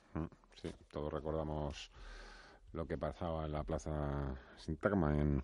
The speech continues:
en Atenas. Eh, oye, Roberto, ya, eh, ya por tocar los bancos, pero en este caso los bancos privados, eh, ¿cómo van a salir de esta en el sentido de que, bueno, además viene ya la temporada de resultados, nos van a informar sobre todo de las provisiones que van a tener que realizar para hacer frente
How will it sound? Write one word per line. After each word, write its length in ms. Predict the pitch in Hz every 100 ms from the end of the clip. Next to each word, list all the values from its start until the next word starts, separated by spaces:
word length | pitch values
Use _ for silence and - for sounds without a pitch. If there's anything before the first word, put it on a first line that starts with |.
| - 73
en 100 | 87
Atenas. 420 | - 120 78 -
Eh, 180 | 101 95
oye, 200 | 113 131
Roberto, 340 | 107 131 127 101
ya, 220 | 123 110
eh, 320 | 98 98 92
ya 120 | 92 110
por 200 | 117 104
tocar 360 | 110 113 113 98 - - - -
los 240 | 113 107
bancos, 260 | 117 127 143
pero 140 | 123
en 80 | 123
este 120 | 120
caso 200 | 123 120
los 120 | 120 110
bancos 300 | 110 110 -
privados, 640 | 110 90 85 78 76 -
eh, 240 | 90 90 80
¿cómo 160 | 110
van 140 | 123 127
a 60 |
salir 320 | 117 120 120
de 100 | 113
esta 160 | 123 -
en 80 | 123
el 80 | 110
sentido 420 | 104 98 117 123
de 160 | 117 -
que, 480 | 101 101 95 90 87
bueno, 220 | 117 90
además 400 | 85 92 110 -
viene 300 | 85 98 104
ya 120 | 104
la 200 | 104 101
temporada 300 | 104 98 98
de 40 | 95
resultados, 400 | 95 92 104 107
nos 140 | 95
van 100 | 92
a 60 | 101
informar 300 | 98 95 95
sobre 220 | 98 95
todo 280 | 101 104 107
de 60 | 92
las 100 | 82
provisiones 460 | 90 80 95 101
que 80 | 110
van 80 | 101
a 60 |
tener 200 | 95 95
que 140 | 82 95
realizar 400 | 92 92 101 95
para 140 | 95
hacer 180 | 87 87
frente 360 | 92 92 101